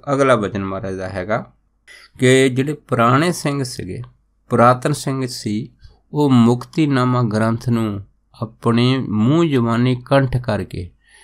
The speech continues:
ਉਹਦਾ ਜਾਪ ਕਰਦੇ ਹੁੰਦੇ ਸੀ ਤੇ ਇਸ ਤਰ੍ਹਾਂ ਇਸ ਗ੍ਰੰਥ ਦਾ ਪਾਠ ਕਰਕੇ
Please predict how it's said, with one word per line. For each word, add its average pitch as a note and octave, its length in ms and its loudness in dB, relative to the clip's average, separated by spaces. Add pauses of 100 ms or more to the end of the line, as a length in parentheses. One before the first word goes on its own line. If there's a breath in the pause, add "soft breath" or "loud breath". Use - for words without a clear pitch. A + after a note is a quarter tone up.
(440 soft breath)
ਉਹਦਾ C#3 340 6
ਜਾਪ G2+ 440 2
ਕਰਦੇ F2 400 -6
ਹੁੰਦੇ - 340 -16
ਸੀ - 380 -12 (320)
ਤੇ - 180 -8
ਇਸ C#3 240 2
ਤਰ੍ਹਾਂ A2+ 420 2 (180)
ਇਸ B2 380 6
ਗ੍ਰੰਥ G#2+ 360 0
ਦਾ G#2+ 200 -2
ਪਾਠ G2+ 440 0
ਕਰਕੇ F#2 580 -6